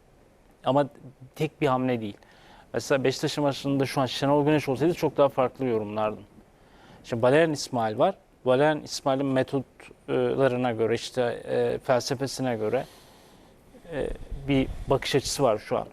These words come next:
Ona göre bakmak lazım. Şenol Hoca olsaydı direkt şampiyonluk için daha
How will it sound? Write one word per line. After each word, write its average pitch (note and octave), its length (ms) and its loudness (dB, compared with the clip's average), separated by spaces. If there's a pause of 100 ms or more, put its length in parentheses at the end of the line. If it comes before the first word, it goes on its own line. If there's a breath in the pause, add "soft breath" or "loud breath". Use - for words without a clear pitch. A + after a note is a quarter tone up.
(120)
Ona C#3+ 200 4
göre B2+ 200 4
bakmak A2 420 -4
lazım. G2 220 -8 (160)
Şenol F3 340 0
Hoca C#3 200 4
olsaydı C3+ 460 -2 (1600 soft breath)
direkt D#3+ 360 2 (580)
şampiyonluk C#3+ 680 0
için - 300 -2
daha C3 260 4